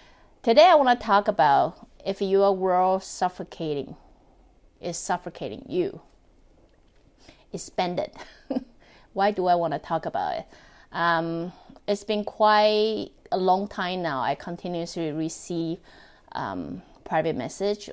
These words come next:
or email or, you know, people around me saying how their, how their lives making me, making them feel suffocating, like they, they feel trapped, they couldn't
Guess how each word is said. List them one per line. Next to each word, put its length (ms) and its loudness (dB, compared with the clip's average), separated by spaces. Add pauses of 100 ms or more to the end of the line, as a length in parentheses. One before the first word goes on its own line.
or 560 -2
email 720 -8
or, 520 -2 (280)
you 100 -8
know, 300 -12
people 400 -6
around 340 -2
me 240 -6
saying 440 -6
how 400 -2
their, 420 -4 (500)
how 440 0
their 600 2
lives 540 2
making 440 -6
me, 180 -6 (240)
making 340 -4
them 160 -2
feel 260 -6
suffocating, 760 -10
like 260 -10
they, 180 -6
they 140 -8
feel 340 -6
trapped, 680 -2 (560)
they 120 -6
couldn't 720 -4